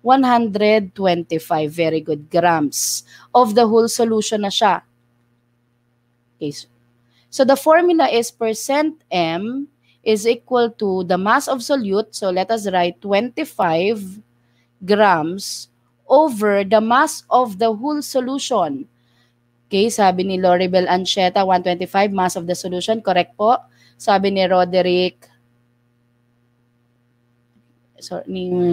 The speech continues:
Roderick at saka ni Philip, saka ni Yasmin, one hundred twenty-five grams. So, the mass of the solution is one hundred twenty-five grams times one hundred for us to get the percentage.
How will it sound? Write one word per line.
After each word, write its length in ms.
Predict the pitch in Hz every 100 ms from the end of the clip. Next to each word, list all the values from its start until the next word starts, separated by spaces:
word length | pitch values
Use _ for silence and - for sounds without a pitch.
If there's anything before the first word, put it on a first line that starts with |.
| 170 170
Roderick 720 | 185 196 190 190 202 226 214
at 80 | -
saka 160 | 190
ni 160 | 190 185
Philip, 480 | 240 240 240 240 -
saka 160 | 185
ni 240 | 185 180 185
Yasmin, 560 | 214 - 240 233 254
one 160 | 214 196
hundred 320 | 185 180 170
twenty-five 560 | 185 180 180 185 170 156
grams. 560 | 165 165 143 147 - - - -
So, 240 | - 233 208
the 160 | 202
mass 240 | 214 254 277
of 80 | 220
the 80 |
solution 480 | 233 233 214 214 233
is 160 | 202 202
one 240 | 190 196
hundred 640 | 196 196 185 190 190 196 - _ _ -
twenty-five 1120 | 208 202 202 202 - 175 175 185 185 175 170
grams 640 | 185 214 202 - - - - _ _ _
times 560 | 247 254 277 294 - - _ -
one 400 | 190 196 202 185
hundred 720 | 175 165 156 156 165 160 143 _ _ 190
for 80 | 170
us 160 | 180 -
to 160 | 202
get 240 | 175 165 170
the 80 | 160
percentage. 640 | 202 208 202 190 147 147